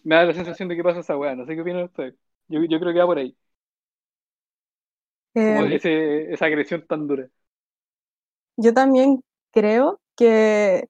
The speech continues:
Speaker 2: no sé, po, a veces estáis peleando así como con un tipo en específico, y ese tipo, no sé, se da cuenta que eres chileno, eh, lo otro es como que a pesar de que no tenéis como conflicto con ellos, como que igual como que se suma y, no sé, po, si ellos son argentinos, por,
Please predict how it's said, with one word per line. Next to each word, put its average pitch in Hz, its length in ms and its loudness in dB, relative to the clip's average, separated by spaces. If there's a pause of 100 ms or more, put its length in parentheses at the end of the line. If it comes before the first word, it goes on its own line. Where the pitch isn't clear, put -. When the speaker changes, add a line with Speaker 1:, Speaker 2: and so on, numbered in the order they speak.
(200)
Speaker 2:
no 214 140 -2
sé, 226 180 -2
po, 220 260 -2
a 208 120 0
veces 247 280 0
estáis 262 280 4
peleando 254 340 4
así 269 180 2
como 262 220 8
con 240 200 2
un 294 120 4
tipo 311 180 2
en 302 60 4
específico, 285 680 -2 (120)
y 233 120 2
ese 254 180 4
tipo, 262 280 2
no 220 120 0
sé, 202 220 -8
se 240 60 0
da 240 100 4
cuenta 262 320 2
que 269 80 4
eres 277 200 4
chileno, 285 440 0 (500)
eh, 220 240 4
lo 226 180 6
otro 311 200 6
es 311 60 2
como 277 280 6
que 254 160 8
a 208 60 6
pesar 247 400 4
de 302 100 4
que 294 80 4
no 277 140 4
tenéis 294 280 4
como 285 200 4
conflicto 269 540 2
con 302 140 4
ellos, 330 300 2
como 262 180 2
que 247 180 4
igual 294 520 4
como 269 220 4
que 262 100 2
se 233 160 2
suma 370 480 2
y, 269 200 -4 (400)
no 247 280 4
sé, 285 140 2
po, 240 160 -2 (220)
si 254 140 4
ellos 269 200 4
son 277 140 2
argentinos, 302 600 2 (100)
por, 254 200 6